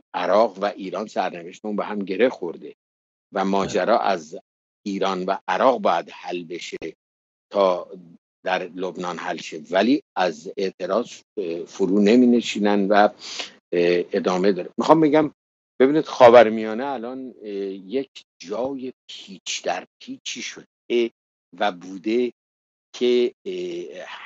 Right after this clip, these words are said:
هنوز، اه، با این ماجرای کرونا تشدیدم شده، به خصوص اینکه بازیگری مثل جمهوری اسلامی که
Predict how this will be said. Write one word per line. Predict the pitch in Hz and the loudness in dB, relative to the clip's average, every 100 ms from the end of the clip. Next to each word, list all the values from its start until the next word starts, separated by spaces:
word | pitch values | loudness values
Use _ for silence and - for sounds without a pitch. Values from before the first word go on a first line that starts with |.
| - | -18
هنوز، | - 101 98 123 135 117 101 | -12 -8 -2 -2 -2 -4 -4
اه، | 113 - 87 85 80 - 90 85 73 65 85 | -4 -4 -10 -8 -10 -10 -14 -14 -16 -16 -8
با | 95 95 | -4 -4
این | - 131 | -2 -2
ماجرای | 139 110 92 92 90 - | 0 -2 -2 -4 -6 -4
کرونا | 101 92 92 101 - | -4 -4 -6 -8 -10
تشدیدم | 87 90 - 131 127 127 | -8 -6 -2 -2 0 -2
شده، | - - 98 101 - _ _ _ _ _ _ - | -2 2 6 6 4 _ _ _ _ _ _ 6
به | 139 | 8
خصوص | 143 - 139 | 8 6 0
اینکه | 143 127 | 2 2
بازیگری | 139 110 101 101 92 117 | 4 6 6 4 0 0
مثل | 120 95 - | 0 -6 -8
جمهوری | 82 95 87 82 82 85 | -12 -8 -8 -6 -4 -4
اسلامی | 80 82 85 92 107 | -4 -8 -6 -6 -6
که | - 85 | -4 -4